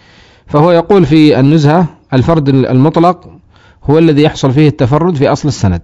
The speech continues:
هو ما حصل فيه التفرد في أصل السند، أو يقال باختصار هو ما تفرد برواية التابعي، لأن هذه المسألة حصل فيها الخلاف ما هو أصل السند، لكن يقال هو الذي تفرد بروايته التابعي عن الصحابي،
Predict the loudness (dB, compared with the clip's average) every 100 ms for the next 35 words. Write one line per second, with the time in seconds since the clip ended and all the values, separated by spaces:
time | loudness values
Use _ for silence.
0 | -12 -20 _ _ -4 0 0 -2 -2 -2
1 | 0 -2 -4 -4 -2 -2 -4 -4 -4 -6
2 | -6 -2 -2 -2 -10 _ _ -20 -20 -20
3 | _ _ _ _ _ -2 2 2 0 0
4 | 0 0 -4 -6 -2 0 2 2 2 0
5 | -2 -4 -2 0 0 0 0 0 0 2
6 | 2 0 -2 -2 0 -2 -4 -10 _ -20
7 | _ _ -4 -2 0 0 0 -2 -2 -4
8 | -2 -2 -2 -2 0 2 0 0 -4 -4
9 | -2 0 0 0 -2 0 0 0 -6 -18
10 | -20 -20 -6 0 2 2 2 0 -2 0
11 | 0 2 2 2 2 0 0 -2 -2 0
12 | 0 0 0 0 0 -2 -2 -4 -2 -2
13 | -2 -6 -8